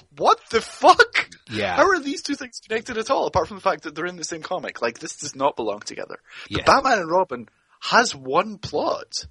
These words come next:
Speaker 2: Mm-hmm.
Speaker 1: going right now.
Speaker 2: Yeah. It helps
Speaker 1: By
Speaker 2: by
Speaker 1: the
Speaker 2: having
Speaker 1: issue, it's,
Speaker 2: one plot with
Speaker 1: it's
Speaker 2: multiple
Speaker 1: very
Speaker 2: characters and different timelines. You
Speaker 1: Yeah.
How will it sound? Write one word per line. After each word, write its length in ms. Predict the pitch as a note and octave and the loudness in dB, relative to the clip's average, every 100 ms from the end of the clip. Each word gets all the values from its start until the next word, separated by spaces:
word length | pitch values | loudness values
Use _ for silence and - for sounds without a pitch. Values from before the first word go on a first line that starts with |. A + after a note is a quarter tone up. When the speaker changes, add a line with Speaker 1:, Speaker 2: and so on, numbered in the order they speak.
| _ | _
Speaker 2:
Mm-hmm. 280 | A#2 A#2 C#3+ D3 _ - | -10 -6 -6 -8 _ -10
Speaker 1:
going 220 | B2+ B2 - _ - | -4 -4 -6 _ -14
right 160 | - | -14
now. 160 | - E2 _ _ - | -14 -16 _ _ -6
Speaker 2:
Yeah. 200 | A2 E2 - - - | -4 -4 -8 -10 2
It 160 | D3+ | 2
helps 400 | C#3+ F3+ D#3+ - | 6 4 4 2
Speaker 1:
By 100 | D#3+ | 4
Speaker 2:
by 140 | A#2+ A#2 | 4 4
Speaker 1:
the 60 | |
Speaker 2:
having 260 | C#3 C#3 C#3 | 4 2 2
Speaker 1:
issue, 100 | B2 | 0
it's, 80 | D3+ | 0
Speaker 2:
one 280 | A#2 D#3+ F#3 | 2 2 0
plot 520 | - - D3+ C3 - | 2 2 4 -2 -4
with 160 | G#2+ - | -4 -4
Speaker 1:
it's 60 | G#2+ | -2
Speaker 2:
multiple 340 | A2 C#3+ - C#3 | 0 0 0 0
Speaker 1:
very 160 | C#3+ | 0
Speaker 2:
characters 840 | - C3+ A#2+ - G#2+ G2+ G2 - - _ _ - | -2 0 0 -4 -6 -6 -8 -12 -16 _ _ -16
and 180 | G#2 F#2+ | -12 -4
different 300 | A2+ A#2 F#2+ | -4 -4 -10
timelines. 840 | - G#2+ G#2 E2 C#3+ C3+ - - - _ _ _ _ _ - | -6 -6 -6 -10 -12 -16 -16 -16 -18 _ _ _ _ _ -12
You 120 | F#3 | -8
Speaker 1:
Yeah. 160 | A3+ | -8